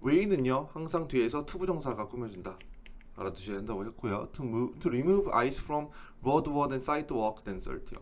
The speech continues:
그러니까 소금보다 로드웨이니까, 음, 길이죠, 차도, 그다음에 사이드워크는 인도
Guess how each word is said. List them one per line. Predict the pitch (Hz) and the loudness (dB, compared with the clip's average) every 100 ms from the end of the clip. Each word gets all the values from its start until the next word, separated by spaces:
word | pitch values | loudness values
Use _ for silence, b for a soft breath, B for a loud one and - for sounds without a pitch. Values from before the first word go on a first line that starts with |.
| - | -8
그러니까 | - 131 B B B B | 2 2 B B B B
소금보다 | - 247 302 262 180 139 170 131 - - - B B B | 2 4 6 6 10 10 10 8 4 -10 -16 B B B
로드웨이니까, | 147 190 226 220 220 196 139 120 127 127 - - | 10 12 12 4 4 4 4 6 6 6 0 -10
음, | 107 107 - | -8 -8 -2
길이죠, | 196 214 170 185 185 - - - - - | 0 4 8 6 4 -12 -16 -14 -14 -8
차도, | - 185 175 175 - | 0 6 6 4 -2
그다음에 | - 123 123 | -2 2 2
사이드워크는 | 127 185 214 160 - 131 - | 8 8 10 6 4 -2 0
인도 | 160 175 139 - | 2 4 4 2